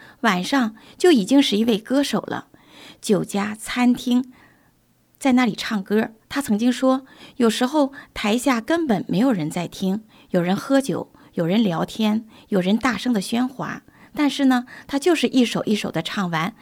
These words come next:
然后回家，第二天再继续。可是也正是在那些没有人鼓掌的夜晚，她把自己的歌一点一点地唱进了生命里。一九八三年，江蕙推出专辑《惜别的海岸》，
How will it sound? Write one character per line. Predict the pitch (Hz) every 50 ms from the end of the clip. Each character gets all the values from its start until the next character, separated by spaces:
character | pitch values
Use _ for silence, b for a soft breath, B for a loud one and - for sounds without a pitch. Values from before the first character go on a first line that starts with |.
| B B B
然 | - 165 180
后 | 196 233 214
回 | 196 - - 151 151 160
家， | 175 - 185 185 190 202 B B B B B - -
第 | 277
二 | 269 233 214
天 | - - 226 240
再 | 240 - 302 262 190
继 | - - 175
续。 | 156 - - - - - _ _ b b b b b -
可 | - 247
是 | 220 220 285 277 269 B B B B B B
也 | - 247
正 | 247 247 359 320
是 | 285 - 233
在 | 240 226
那 | 220 226 220 202
些 | - 226 220
没 | 220 202 185
有 | 208 269 269
人 | 220 214 247
鼓 | - - 196 247
掌 | 247 240 -
的 | - 160 190
夜 | 214 220 190
晚， | 180 - - - B B B B B B B
她 | - 226
把 | 233 - 165 165
自 | - - 294 269
己 | - - -
的 | - -
歌 | - - 208 208 220 220 B B B B B
一 | - 320 302
点 | - - 170 - -
一 | 254 226
点 | 220 175 -
地 | - 160 -
唱 | - - - 208 185
进 | 180 - 185
了 | 180 165
生 | 170 - - 254
命 | 269 277 269 233
里。 | 190 - - - _ _ B B B B B B B B B B
一 | 262 247
九 | 240 233 202 202
八 | - 226 226
三 | 214 240 240
年， | 233 220 185 190 277 B B B B B
江 | - - 320 311 311
蕙 | 302 - 302 269 202
推 | 214 - 240
出 | 240 240 247
专 | 247 - 285 285 277
辑 | 269 185 170 180 214 220 B B
《惜 | - - - 320 311
别 | - 214 180
的 | - 233
海 | 220 - - 143
岸》， | - - 190 185